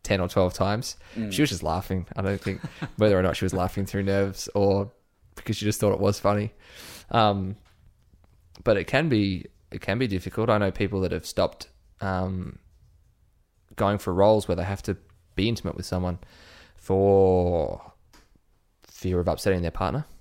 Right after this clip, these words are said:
Speaker 2: Mm.
Speaker 1: Um, but it can be, it can be a difficult one. I haven't had anything. I'm sure if I was to go and do a role where I had to have a, a full-on, um, sexual encounter on, on screen, would probably be a little bit more difficult,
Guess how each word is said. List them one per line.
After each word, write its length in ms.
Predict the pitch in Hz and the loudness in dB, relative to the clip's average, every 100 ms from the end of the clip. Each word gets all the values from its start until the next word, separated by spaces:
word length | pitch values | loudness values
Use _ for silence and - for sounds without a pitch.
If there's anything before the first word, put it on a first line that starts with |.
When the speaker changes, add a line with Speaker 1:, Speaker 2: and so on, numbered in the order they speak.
| - | -8
Speaker 2:
Mm. 260 | 113 104 90 _ _ _ _ _ _ _ - - | -6 -6 -10 _ _ _ _ _ _ _ -20 -8
Speaker 1:
Um, 680 | 101 98 98 92 90 90 92 _ _ _ _ _ _ _ _ _ _ _ _ _ - | -4 -2 -2 -4 -6 -6 -10 _ _ _ _ _ _ _ _ _ _ _ _ _ -8
but 100 | 92 | -8
it 120 | 98 | -6
can 240 | - 143 135 | -6 -4 0
be, 300 | 113 101 92 | 0 0 -2
it 120 | - | -6
can 140 | - | -6
be 80 | 123 | -4
a 40 | 101 | -4
difficult 380 | 85 - - - | -4 -10 -12 -8
one. 260 | 85 117 - - | -6 -6 -10 -12
I 60 | 113 | -4
haven't 220 | 131 131 | -2 0
had 140 | 110 | 0
anything. 580 | 104 101 98 104 95 87 - - - - - - | 0 0 -2 -4 -4 -6 -12 -20 -20 -20 -20 -8
I'm 160 | - | -6
sure 140 | 110 135 | -2 0
if 80 | 117 | 0
I 20 | |
was 100 | 104 | 0
to 80 | 101 | 0
go 160 | 98 | 0
and 160 | 98 95 | 0 0
do 120 | 104 | 0
a 40 | 101 | 2
role 240 | 98 98 | 4 6
where 100 | 95 | 6
I 40 | 90 | 4
had 140 | 92 | 0
to 60 | 92 | -2
have 180 | 92 85 | -2 -2
a, 260 | 85 80 | -2 -4
a 100 | - | -6
full-on, 720 | 90 - 98 92 90 90 85 - | -8 -4 -4 -2 -2 -4 -8 -10
um, 320 | 92 87 85 98 135 175 165 | -8 -8 -8 -12 -18 -20 -12
sexual 560 | - 92 - 98 95 | -8 -8 -8 -6 -4
encounter 580 | 95 92 98 95 120 127 - | -4 -4 -4 -4 -6 -8 -6
on, 160 | 87 | -6
on 180 | - 92 | -4 -4
screen, 440 | 92 - 101 127 165 | -4 -4 -2 -2 -6
would 140 | 127 - - - | -8 -8 -18 -4
probably 220 | 127 113 | 0 2
be 140 | 104 | 2
a 60 | 101 | 2
little 160 | 107 | 2
bit 80 | 101 | 2
more 160 | 98 98 | 2 0
difficult, 580 | 95 107 - - 185 | 0 -4 -4 -4 -4